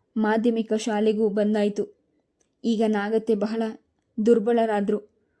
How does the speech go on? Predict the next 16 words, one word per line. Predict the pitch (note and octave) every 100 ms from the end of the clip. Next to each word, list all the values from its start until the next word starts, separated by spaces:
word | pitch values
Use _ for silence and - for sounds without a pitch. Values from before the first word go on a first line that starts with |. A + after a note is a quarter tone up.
| _
ವಯಸ್ಸು | G#3 A3 A3+ A3+
ಅವರನ್ನು | - G#3 G#3+ A3 A3 A3+
ದಿನೇ | A3+ A3 A3+
ದಿನೇ | A3+ A3 G#3 -
ಜರ್ಜರಿತರನ್ನಾಗಿ | G#3 A3 A3 A#3+ A3+ A3 G3+ G#3 G#3+ G#3+
ಮಾಡುತ್ತಾ | G#3+ G3+ G#3 G#3 A3+
ಇದೆ. | G#3 F#3+ - _ _ _ _ -
ಮೊದಲಿನ | G#3+ A3 A3+ G#3+ G#3
ಹಾಗೆ | - G#3+ G#3+
ಕೆಲಸ | A3 A3 G3+ A3
ಕಾರ್ಯ | A3 G#3 G#3
ಮಾಡಲು | G#3+ G3+ G3+ G#3+ G#3+
ಸಾಧ್ಯವಾಗದಷ್ಟು | G#3 - G3 G#3 A3+ G#3+ G#3 G#3+ G#3 - A3+ A3 _ _ _ _
ಚೈತನ್ಯ | - A3 A#3 A#3+ A#3 A3+ G#3 - _ _ -
ಉಡುಗಿದೆ. | A#3 A3 G#3 G3+ - _ _ _ _ _ _ -
ಈಗ | A#3+ A3+